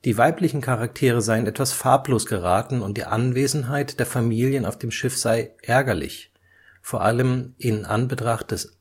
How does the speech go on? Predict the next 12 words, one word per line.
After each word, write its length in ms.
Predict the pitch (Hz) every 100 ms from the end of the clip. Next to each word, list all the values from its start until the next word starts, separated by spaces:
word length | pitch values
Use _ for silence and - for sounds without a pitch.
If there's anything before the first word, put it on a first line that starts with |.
| -
altklugen 800 | 101 90 - - 117 110 143 - _ - - -
und 340 | 135 127 131
deshalb 340 | 147 139 160 -
auch 140 | 120
unter 220 | 135 127
Fans 480 | - - 120 120 -
negativ 580 | 110 165 160 - 113 104
kritisierten 1040 | - 127 117 104 113 131 131 123 110 120 92
Wesley 400 | 95 - 110 113
Crusher. 520 | - 90 - - - _ _ _ _ _ _ _ _ _ _ _ _ _ _ _ _ -
Etliche 500 | 151 156 123 104 98
Fernsehzeitschriften 1300 | - 104 107 139 - 104 - - 123 - 117 113